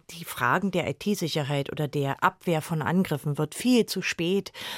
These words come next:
in diesem konzeptionellen Prozess, in die, in die sozusagen Endprodukt eingebaut. Wir haben aber auch gleichzeitig sehr, sehr viele Programmierer, die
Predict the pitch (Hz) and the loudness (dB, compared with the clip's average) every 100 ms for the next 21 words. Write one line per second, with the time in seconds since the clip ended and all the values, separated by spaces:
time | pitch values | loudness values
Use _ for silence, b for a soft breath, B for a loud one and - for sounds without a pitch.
0 | B B - 175 165 156 - 170 165 151 | B B 0 2 2 -2 0 0 0 -2
1 | 170 156 160 190 196 - 180 - - 147 | -2 2 2 2 2 0 -2 0 -2 -2
2 | - - - 160 175 185 - - 175 165 | -2 -6 -2 2 2 2 -2 -2 -2 -2
3 | 160 156 147 - 143 143 156 151 139 170 | 0 -2 -4 -4 -2 -2 -2 -2 -2 -2
4 | - 165 147 - - 139 156 143 131 139 | 0 0 0 -4 -4 -2 -2 -2 -4 -6
5 | - B B B 143 160 165 165 - - | -8 B B B 0 2 0 0 -2 -2
6 | 147 180 160 - 180 208 180 175 - 175 | -4 -2 -2 0 4 4 4 2 2 -2
7 | 190 165 175 156 180 196 190 180 | -2 0 0 4 4 4 4 0